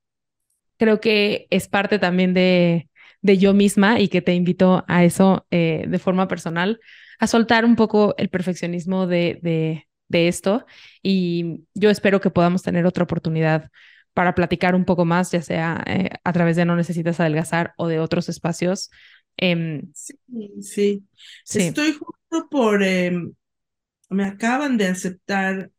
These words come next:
Speaker 2: eh, escribir un artículo sobre teoría feminista, gordofobia y racismo,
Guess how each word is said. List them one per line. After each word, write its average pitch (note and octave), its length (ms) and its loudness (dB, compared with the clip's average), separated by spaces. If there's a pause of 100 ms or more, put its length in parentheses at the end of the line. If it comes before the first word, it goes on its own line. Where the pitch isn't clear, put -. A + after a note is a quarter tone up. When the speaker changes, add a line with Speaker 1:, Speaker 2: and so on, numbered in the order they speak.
Speaker 2:
eh, E3 600 -6
escribir F#3 720 -2
un F#3+ 240 -2
artículo G#3 720 -6
sobre D#3+ 360 -6
teoría F3+ 480 -4
feminista, F3+ 1160 -6 (560)
gordofobia F3 960 -4
y D3+ 220 -6
racismo, F3+ 840 -8